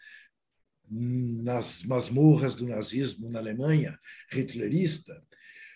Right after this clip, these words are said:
É, Fernando Moraes,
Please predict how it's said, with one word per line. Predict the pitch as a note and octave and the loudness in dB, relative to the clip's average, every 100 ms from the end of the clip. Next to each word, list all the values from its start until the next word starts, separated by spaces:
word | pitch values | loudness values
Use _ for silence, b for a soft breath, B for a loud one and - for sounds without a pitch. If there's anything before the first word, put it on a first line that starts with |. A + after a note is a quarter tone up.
| - | 0
É, | C#3+ D3 D3 C#3+ C#3+ C3 - _ _ _ _ _ _ _ _ _ _ _ _ _ _ _ - | 4 6 6 6 6 2 -4 _ _ _ _ _ _ _ _ _ _ _ _ _ _ _ 0
Fernando | C4+ C#4 B3+ A3 | 6 8 8 6
Moraes, | G3 A#3 B3 E3 - | 6 6 6 4 0